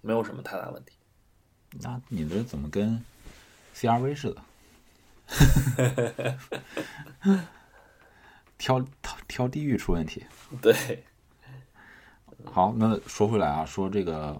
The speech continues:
Speaker 2: 我，我们今天聊完这个七十迈的事儿，可以
Speaker 1: 嗯。
Speaker 2: 把咱们两个人常接触的这个车做一，给大家做个小的总结嘛。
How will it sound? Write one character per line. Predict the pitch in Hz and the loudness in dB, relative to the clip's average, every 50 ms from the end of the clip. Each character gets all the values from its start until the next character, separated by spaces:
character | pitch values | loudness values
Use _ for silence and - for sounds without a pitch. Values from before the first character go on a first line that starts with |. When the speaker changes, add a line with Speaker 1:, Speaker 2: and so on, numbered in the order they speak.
| - - | -12 -12
Speaker 2:
我， | - 95 90 | -8 -6 -4
我 | 82 80 82 80 | -2 0 0 0
们 | 78 80 80 80 | 0 -2 -4 -4
今 | - 107 | -4 -4
天 | 107 110 120 123 123 120 | -4 -2 0 0 0 2
聊 | 107 - 95 | 2 2 2
完 | 101 95 95 98 104 110 | 2 2 2 0 -2 -2
这 | - 110 | -2 -2
个 | 98 85 | -4 -4
七 | - - 110 | -4 -6 -8
十 | 113 113 | -4 -2
迈 | 117 117 107 | -2 -2 -2
的 | 82 73 | -2 -4
事 | 73 73 85 | -6 -6 -6
儿， | 73 69 | -6 -6
可 | 69 - 90 | -6 -6 -4
以 | 92 82 73 71 69 69 - | -4 -2 -4 -4 -6 -8 -8
Speaker 1:
嗯。 | - 110 - - - - _ _ _ _ _ _ _ _ _ | -8 -8 -8 -8 -14 -20 _ _ _ _ _ _ _ _ _
Speaker 2:
把 | - 76 71 | -2 -2 0
咱 | 71 71 71 76 | 0 0 0 0
们 | 82 95 104 101 92 87 78 76 76 73 - - | 2 2 0 0 0 -2 -4 -4 -6 -8 -10 -10
两 | - - 73 69 | -6 -4 -4 -2
个 | 76 80 | -2 -4
人 | 78 71 71 80 82 85 - | -4 -4 -6 -6 -8 -8 -10
常 | - - 80 80 | -8 -6 -6 -4
接 | 78 - 101 | -2 -2 -2
触 | 104 113 123 107 | -2 -2 -4 -4
的 | 82 73 69 67 67 - - - - - - - - | -4 -4 -6 -8 -10 -14 -20 -20 -20 -20 -20 -18 -10
这 | - 78 | -6 -6
个 | 73 | -6
车 | 69 69 - - 71 69 | -6 -6 -8 -8 -8 -8
做 | 71 71 - 95 85 | -8 -6 -4 -4 -4
一， | 78 80 - - | -4 -6 -8 -8
给 | - 71 | -8 -6
大 | 71 80 | -4 -4
家 | 87 90 92 | -4 -4 -4
做 | - 101 | -4 -4
个 | 92 92 | -6 -6
小 | - - 73 67 | -6 -8 -8 -8
的 | 69 82 | -8 -8
总 | - 80 71 65 | -8 -8 -10 -10
结 | - - - | -10 -12 -12
嘛。 | - 69 69 | -12 -12 -14